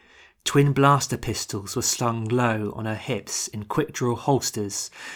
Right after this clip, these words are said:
and there was a long, curved elvish sword in a scabbard across her back. She wore fingerless Road Warrior-style racing gloves and a pair of classic Ray-Ban shades. Overall,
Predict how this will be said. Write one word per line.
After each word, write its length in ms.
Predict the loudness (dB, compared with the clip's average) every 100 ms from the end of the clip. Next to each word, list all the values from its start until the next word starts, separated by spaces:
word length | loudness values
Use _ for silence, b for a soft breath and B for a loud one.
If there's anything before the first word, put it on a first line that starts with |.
| B
and 120 | -4
there 100 | 0
was 160 | 0 2
a 60 | 4
long, 500 | 6 6 4 0 -2
curved 500 | -6 -2 0 0 -4 -4
elvish 420 | 0 0 0 -2
sword 480 | 0 2 2 2 0
in 120 | -2
a 40 | -2
scabbard 580 | -2 2 0 0 -4 -6
across 340 | -6 -6 -4
her 120 | -4
back. 480 | 0 -2 -4 -20 -20 _ B B B B
She 200 | -2 2
wore 240 | 4 4 0
fingerless 720 | 0 2 4 2 2 0 -4
Road 340 | -4 0 0 0
Warrior-style 800 | 2 2 2 0 -2 2 2 4
racing 480 | 2 2 0 -4 -2
gloves 420 | -4 -4 -6 -6 -6
and 100 | -6
a 60 |
pair 320 | -6 -4 -2
of 120 | -2 -4
classic 540 | -4 -4 -2 -4 -6 -6
Ray-Ban 600 | -2 -2 0 -2 -2 -4
shades. 840 | -4 -2 -4 -6 -10 -10 -8 -10 B B B B 0
Overall, 720 | 4 6 6 6 6 2 -4